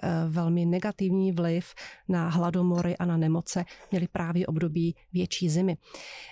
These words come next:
Eh, nicméně vy jste tady řekl, že neexistuje trh s elektrickou energií a mnoho lidí by na to namítlo, ale existuje přeci Lipská burza.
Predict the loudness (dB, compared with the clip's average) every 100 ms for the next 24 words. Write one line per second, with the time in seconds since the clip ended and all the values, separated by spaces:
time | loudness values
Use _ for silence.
0 | -6 -2 0 0 0 0 0 0 0 0
1 | -2 -4 -4 -2 0 -2 -2 -2 0 0
2 | 0 0 2 2 2 2 2 0 -4 -4
3 | -2 -2 -4 -6 -4 -4 -6 -6 -4 -4
4 | -2 -6 -4 -4 0 2 2 0 0 2
5 | 2 0 -4 -14 -16 -18 -20 -8 -4 -2
6 | 0 0 0 0 0 0 0 -2 0 -2
7 | 0 0 2 0 0 -4 -2 -2 -2 -2
8 | -2 0 0 -2 -2 -2 -4 -4 -2 -2
9 | -2 -2 0 -2 -4 -2 -2 0 -2 -2
10 | -6